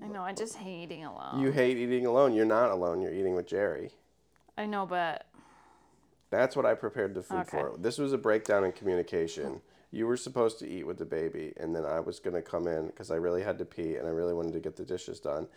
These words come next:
Speaker 2: and then eat. And also, I eat that pasta puttanesca. I eat it, uh, so much faster than you.
Speaker 1: Yeah.
Speaker 2: Um, <laughs>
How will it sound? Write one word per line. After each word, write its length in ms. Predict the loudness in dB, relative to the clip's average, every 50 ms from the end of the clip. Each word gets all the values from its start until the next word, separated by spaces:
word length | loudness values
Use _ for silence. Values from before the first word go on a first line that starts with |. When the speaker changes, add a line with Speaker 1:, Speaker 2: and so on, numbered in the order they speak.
| -20 -20 -20 _ -6
Speaker 2:
and 120 | -4 -2 0
then 160 | 0 -2 -2 -6
eat. 240 | -8 -10 -10 -10 -6
And 120 | -2 0 0
also, 240 | 0 2 4 4
I 180 | 4 4 4 4
eat 240 | 2 0 -2 -2 0
that 400 | 2 2 4 2 2 -2 -6 -10
pasta 600 | -6 -2 -2 -2 -2 -4 -6 -6 -6 -4 -6 -8 -8
puttanesca. 640 | -8 -8 -4 -2 -2 -2 -2 -4 -4 -2 0 2 2 2
I 40 | 0
eat 160 | -2 -2 -2
it, 180 | -2 -2 -4 -6 _ _ _ _ _ _ _ _ _ -2
uh, 300 | 0 0 0 0 -2 -6 -8
so 280 | -12 -12 -4 -2 0 0
much 200 | 2 0 -2 -2
faster 360 | -2 -2 -2 -4 -6 -8 -10
than 140 | -10 -8 -10 -10
you. 200 | -10 -10 -12 -12 -10 -10
Speaker 1:
Yeah. 320 | -8 -8 -8 -8 -8 -10 -12 -16 -20 _ -20 -20 _ _ _ _ _ 0
Speaker 2:
Um, 420 | 0 2 2 2 0 0 -2 -6 -8 _ _ _
<laughs> 720 | -10 -8 -8 -8 -10 -14 -20 -20 _ _ _ _ _ -8 -8